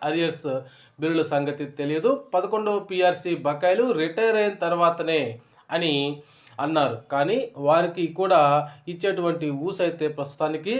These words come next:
కనిపించటం లేదు. ఇచ్చినా ఇవ్వకపోయినా, కనీసం పదకొండవ పీఆర్సీ బకాయిలు ఎంత రావాలో, ఒక్కొక్క ఉద్యోగ పెన్షనర్కు ఎంత రావాలో కూడా ఇంతవరకు లెక్క తేల్చలేదు.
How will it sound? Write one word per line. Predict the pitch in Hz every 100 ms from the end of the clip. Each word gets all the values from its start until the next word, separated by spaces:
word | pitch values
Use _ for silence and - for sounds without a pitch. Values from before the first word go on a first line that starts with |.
| 240 -
కనిపించటం | 160 151 147 127 135 131
లేదు. | 120 113 107 _ _ 151
ఇచ్చినా | 170 233 240 247 220
ఇవ్వకపోయినా, | 214 233 233 226 220 226 233 208
కనీసం | 208 226 220 226 220
పదకొండవ | 190 190 214 208 214 208
పీఆర్సీ | 196 196 196 - 190 165
బకాయిలు | 170 180 185 220 311 - _ - - _ 139
ఎంత | 180 240 226
రావాలో, | 214 196 190 147 135
ఒక్కొక్క | 147 196 190 175
ఉద్యోగ | 160 160 208 202 202
పెన్షనర్కు | 180 175 196 180 180 170
ఎంత | 160 160
రావాలో | 180 170 170 165 160 165
కూడా | 175 160 147 151 151
ఇంతవరకు | 151 165 165 175 160
లెక్క | 143 143 151
తేల్చలేదు. | 151 135 131 113 -